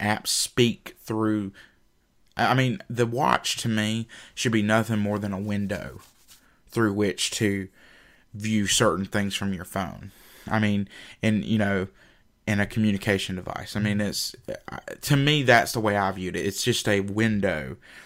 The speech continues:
that's more personal, a different way to view the phone. That's the way I see it. But, I don't know, maybe I'm off somehow.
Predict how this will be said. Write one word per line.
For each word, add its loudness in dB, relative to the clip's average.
that's -2
more 0
personal, -4
a -6
different -8
way 0
to -4
view -2
the -10
phone. -6
That's 2
the 2
way 4
I 0
see -4
it. -12
But, -2
I -4
don't -6
know, -10
maybe -2
I'm -4
off -10
somehow. -10